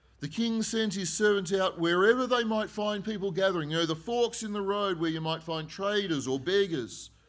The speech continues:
If being selective didn't work in filling the cr-, in filling the, uh, the, the wedding hall, then the king is throwing out any sense of selection.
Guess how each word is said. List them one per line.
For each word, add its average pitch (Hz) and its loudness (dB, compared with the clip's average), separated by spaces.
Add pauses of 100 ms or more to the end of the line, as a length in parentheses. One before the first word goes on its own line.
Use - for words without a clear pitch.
(1300)
If 165 -6
being 240 -2
selective 190 -2
didn't 160 -6
work 165 0
in 156 -6
filling 170 -4
the 147 -8
cr-, 151 -12
in 151 -8
filling 165 -6
the, 143 -2
uh, - 0 (340)
the, 135 -6
the 143 -2
wedding 160 -4
hall, 190 -4 (220)
then 185 2
the 185 -4
king 226 -4
is 214 -2
throwing 220 -2
out 254 0
any 202 -2
sense 151 -6
of 131 -6
selection. 117 -8